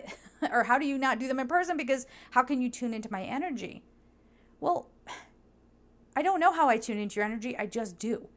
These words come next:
And I do it well, if I may say. <laughs> I do it a lot better this way than when I'm sitting across from somebody. You know, first of all, it's not, it's not, uh, convenient for anybody involved to have to schedule out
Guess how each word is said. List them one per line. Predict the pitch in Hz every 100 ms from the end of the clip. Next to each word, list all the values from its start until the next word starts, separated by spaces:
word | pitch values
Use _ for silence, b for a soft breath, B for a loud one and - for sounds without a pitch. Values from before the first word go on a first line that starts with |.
| b b b
And | - 214
I |
do | 190 262
it | -
well, | 208 190 156
if | 185
I | 190
may | 175
say. | 170 160 - -
<laughs> | - - 381 - - - - 320 - B B -
I |
do | 240 330
it | 330
a |
lot | 269 277 285 185
better | 247 320 254 214 B B _
this | 208 285 415 -
way | 226 196 190 240 - _ _ _ _ _ _ _
than | 202 226
when | 226 226
I'm | 226
sitting | 269 277 226
across | - 285 440 -
from | - 190
somebody. | 185 180 175 190 247 B B B
You | 269
know, | 262 240
first | 285 370
of | 262
all, | 202
it's | 233 220 233
not, | 254 247 226 - - _ B B -
it's | - 170 -
not, | 214 220 214 202 196
uh, | 196 175 165 - - -
convenient | - 202 185 180 - - - B B
for | - -
anybody | 240 233 226 220 208 185
involved | 190 180 175 165 -
to |
have | 185 196 190
to | -
schedule | - - 208 196 185 185
out | 196 185 180 175